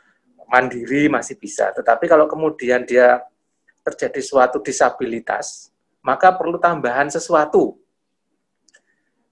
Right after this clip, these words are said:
Nah, yang terjadi sekarang adalah banyaknya, eh, situasi yang enable tadi, inabilitas. Nah,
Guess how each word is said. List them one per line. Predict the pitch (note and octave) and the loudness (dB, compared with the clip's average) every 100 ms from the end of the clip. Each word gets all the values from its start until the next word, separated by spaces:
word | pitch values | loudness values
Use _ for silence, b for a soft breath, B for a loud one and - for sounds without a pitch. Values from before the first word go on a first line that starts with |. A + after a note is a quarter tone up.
| _ | _
Nah, | C3+ C3+ | -2 0
yang | C#3 | 0
terjadi | C#3+ - D#3 C3+ G#3+ | 0 0 2 2 0
sekarang | G#3 F3 E3 G3 | 0 4 4 4
adalah | G3 F#3 C3+ A#2+ F3+ F#3+ | 0 -2 2 2 2 0
banyaknya, | C3 B2 C3 B2+ - E3+ G3 G3 - _ _ _ _ _ _ _ _ - | -4 -4 -6 -8 -8 -4 -4 -6 -14 _ _ _ _ _ _ _ _ -8
eh, | C#3+ C#3+ | -6 -4
situasi | F#3+ - E3+ F3 F#3+ | -4 0 0 2 0
yang | C#3+ E3+ | 0 -4
enable | F#3 G3+ F#3+ F#3+ D3+ | -6 -2 -2 0 2
tadi, | C3+ B2+ - - _ _ | 4 2 -2 -16 _ _
inabilitas. | D3+ C#3+ C#3 C3 A2 G#2+ - - - _ _ _ _ _ _ _ _ _ - | -6 -4 -6 -6 -12 -14 -20 -20 -20 _ _ _ _ _ _ _ _ _ -6
Nah, | C#3+ B2+ | -2 -2